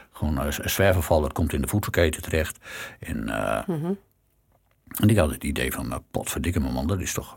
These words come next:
Speaker 1: eh, a-, a-, als mensen dat doorhebben, van, eh, eh, dat, dat plastic wat op straat ligt... dat komt in de voedselketen terecht, dan, dan zullen mensen wel stoppen...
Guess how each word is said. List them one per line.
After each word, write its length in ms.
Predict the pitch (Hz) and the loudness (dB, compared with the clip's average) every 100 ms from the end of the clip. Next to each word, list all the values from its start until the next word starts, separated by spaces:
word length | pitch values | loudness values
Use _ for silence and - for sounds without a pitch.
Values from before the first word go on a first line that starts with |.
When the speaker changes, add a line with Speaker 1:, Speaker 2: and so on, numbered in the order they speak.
| - | -8
Speaker 1:
eh, 60 | 67 | -6
a-, 320 | 60 67 - | -6 -6 -6
a-, 100 | - | -8
als 160 | - - | -8 -4
mensen 300 | 85 76 73 | -4 -4 0
dat 200 | 101 110 | 2 2
doorhebben, 460 | 78 67 76 82 | 0 0 -4 -4
van, 300 | 87 73 69 | -4 -4 -6
eh, 180 | 69 69 62 - - - - - | -4 -6 -6 -10 -16 -16 -16 -14
eh, 420 | - - - - - | -10 -6 -6 -6 -8
dat, 160 | 69 | -8
dat 160 | - - | -8 -6
plastic 300 | 80 71 69 | -4 -4 -4
wat 160 | 67 - | -6 -6
op 100 | - | -8
straat 380 | - 65 64 | -2 -2 -2
ligt... 400 | - 76 - - | -4 -8 -10 -10
dat 140 | - - | -10 -4
komt 220 | 80 76 | -4 -4
in 80 | 69 | -6
de 80 | 64 | -2
voedselketen 560 | 113 104 - 65 - | -2 -2 -2 -4 -4
terecht, 260 | - 58 - | -10 -10 -6
dan, 180 | 62 - | -8 -6
dan 200 | 73 80 | -4 0
zullen 220 | 110 101 | 4 6
mensen 260 | 92 82 - | 4 2 0
wel 120 | 62 | -4
stoppen... 400 | - - 92 | -6 -6 -2